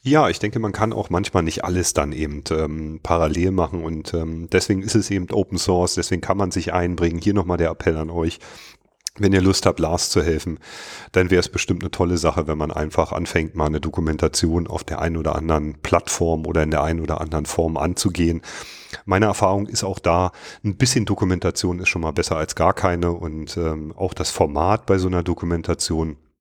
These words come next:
das muss ja jetzt nicht High-End schon in, in einem Zustand sein, dass man's, ähm, ja,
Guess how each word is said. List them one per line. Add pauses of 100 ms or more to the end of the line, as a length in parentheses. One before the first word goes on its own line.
(540)
das
muss
ja
jetzt
nicht
High-End
schon (540)
in,
in
einem
Zustand
sein,
dass
man's,
ähm,
ja,